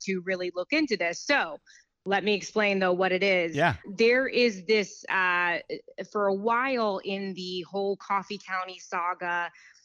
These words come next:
Speaker 1: of course, it, it has been alleged in Fulton County that the, the work, uh, that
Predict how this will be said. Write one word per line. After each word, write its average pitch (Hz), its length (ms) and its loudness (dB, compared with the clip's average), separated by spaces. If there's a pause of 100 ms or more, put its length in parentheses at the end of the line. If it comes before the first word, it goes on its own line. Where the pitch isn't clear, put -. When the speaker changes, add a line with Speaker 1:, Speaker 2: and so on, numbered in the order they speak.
(120)
Speaker 1:
of 175 160 -4
course, 220 500 2
it, 196 300 0
it 180 160 -2
has 175 260 -6
been 180 140 -4
alleged 196 600 -2
in 185 160 0
Fulton 170 260 -6 (100)
County 202 460 -2
that 180 160 -2 (100)
the, 175 380 -8 (120)
the 180 200 -4 (160)
work, 208 320 2 (260)
uh, 180 440 4
that 180 220 2